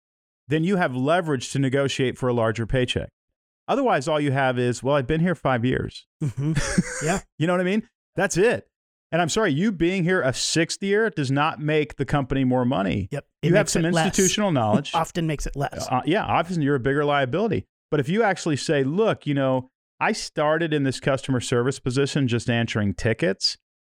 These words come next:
Speaker 1: but then I created four different systems to automate some of these answers and actually, one, retain clients who wanted to leave, and two, upsell them on these three products that we release.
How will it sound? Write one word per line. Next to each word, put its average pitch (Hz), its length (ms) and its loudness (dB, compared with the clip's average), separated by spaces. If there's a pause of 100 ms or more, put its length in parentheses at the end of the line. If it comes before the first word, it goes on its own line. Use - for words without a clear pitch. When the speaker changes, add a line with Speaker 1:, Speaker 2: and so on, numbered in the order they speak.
(260)
Speaker 1:
but 135 80 -2
then 196 240 0
I 170 160 -2
created 220 420 0
four 170 320 0
different 170 360 -2
systems 139 540 0
to - 200 -4
automate 127 480 0
some 127 180 0
of 120 60 0
these 110 180 0
answers 113 520 0
and 143 280 -2
actually, 135 720 -2 (240)
one, 151 360 0
retain 151 520 -2
clients 156 440 -2
who 139 100 0
wanted 131 260 0
to 139 80 0
leave, 110 540 0
and 127 200 0
two, 139 380 0
upsell 131 480 0
them 110 320 0 (360)
on 123 200 0
these 127 400 -2
three 127 300 0
products 123 580 -2
that - 160 -4
we 117 160 2
release. 104 540 0